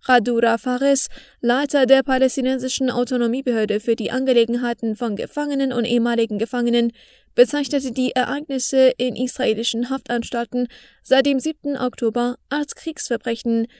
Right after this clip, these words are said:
die als eine Form der Vergeltung begangen wurden. Die wiederholten brutalen Angriffe gegen die Gefangenen führten zum Tod von sechs Gefangenen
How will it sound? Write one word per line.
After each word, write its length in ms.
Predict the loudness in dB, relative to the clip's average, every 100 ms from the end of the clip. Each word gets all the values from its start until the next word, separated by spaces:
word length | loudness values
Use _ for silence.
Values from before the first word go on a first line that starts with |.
| _ _ -6
die 140 | -2
als 220 | 0 -2
eine 260 | 0 0 0
Form 280 | -2 -6 4
der 140 | 4
Vergeltung 640 | 6 2 2 0 0 0
begangen 380 | 0 0 -2 -2
wurden. 340 | -4 -2 -4 -6 _ _ _ _ _ _ -2
Die 100 | 2
wiederholten 540 | 6 6 6 0 -2
brutalen 560 | -2 -2 -2 -4 -2 -2
Angriffe 440 | -4 -2 -2 -2
gegen 260 | -2 -2 -2
die 120 | 0
Gefangenen 580 | -2 -2 -2 0 0 -2
führten 420 | -4 -6 -4 -4
zum 220 | -4 -4
Tod 260 | -6 -6 -4
von 180 | -4 -2
sechs 300 | -4 -4 -4
Gefangenen 580 | -4 -2 -2 0 0